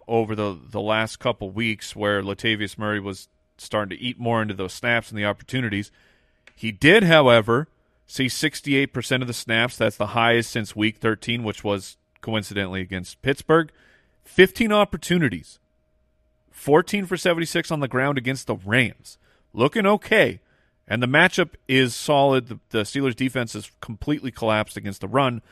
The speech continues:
thirty-first against fantasy running backs over the past six weeks, allowing over twenty-seven points a game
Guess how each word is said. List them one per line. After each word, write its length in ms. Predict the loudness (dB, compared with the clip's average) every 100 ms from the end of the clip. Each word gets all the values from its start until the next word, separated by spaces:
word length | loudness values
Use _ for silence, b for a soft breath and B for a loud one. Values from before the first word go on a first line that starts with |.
| b b b
thirty-first 560 | 2 4 2 -2 -4
against 240 | -4 -8 -6
fantasy 300 | -6 -4 -4
running 220 | -4 -2
backs 240 | -2 -2 -6
over 180 | -6
the 240 | -6 -6 -8 _ _
past 320 | -2 -2 -2
six 240 | -8 -10 -4
weeks, 320 | -2 -2 -6
allowing 420 | -2 0 0 -2
over 260 | 0 0 -2
twenty-seven 500 | -6 -6 -6 -8 -8
points 260 | -8 -10 -10
a 40 |
game 400 | -10 -6 -6 -8